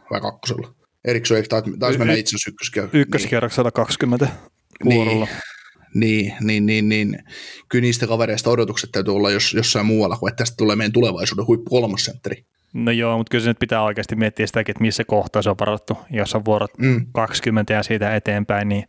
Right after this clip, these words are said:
Speaker 2: ei sieltä nyt ihan joka varastilaisuudessa saa mitään Ryan Kessävää ja Corey Pereyä.
Speaker 1: Ei, ei tietysti.
Speaker 2: Ja nyt sekin, että jos sanotaan, että Joel Eriksson Ekistä tulee hyvä kolmosketjun puolustava sentteri, niin se on hie-, hieno juttu.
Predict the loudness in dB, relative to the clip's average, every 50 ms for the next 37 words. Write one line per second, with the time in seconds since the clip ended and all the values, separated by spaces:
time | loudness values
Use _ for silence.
0 | _ _ -8 -4 -2 0 0 0 2 2 2 0 0 0 -2 0 0 -2 -2 -2
1 | -2 -2 -2 -2 -2 -2 -4 -4 -2 -2 -2 0 -2 -2 -4 -6 -4 -2 -2 -2
2 | 0 0 0 0 0 0 0 -2 -2 -4 -6 -4 -2 -2 0 0 0 0 0 -2
3 | -2 -2 -2 -2 -4 -4 -2 -4 -4 -6 -10 -20 _ _ _ _ _ -2 0 2
4 | 4 4 4 4 4 2 2 2 0 0 -2 -4 -4 -6 -8 -10 -14 -16 -18 -20
5 | -20 _ _ _ -4 -2 0 2 2 4 2 2 2 0 -2 0 0 -2 -2 -2
6 | 0 0 0 0 2 2 2 2 2 0 0 2 2 2 4 4 2 2 2 0
7 | -2 -2 -2 -2 -2 -2 -2 -4 -2 0 0 2 2 4 2 0 -2 -6 _ _
8 | _ -4 -2 0 0 0 0 0 0 0 0 0 -2 -2 -4 -4 -2 0 0 2
9 | 2 4 4 4 4 2 0 0 0 0 2 0 0 -2 -2 -4 -4 -4 -4 -6
10 | -4 -2 -2 0 -2 -2 -6 _ _ _ _ _ -6 -6 -4 0 0 2 2 2
11 | 2 0 0 0 0 0 0 0 0 -2 -2 -2 -4 _ -6 -6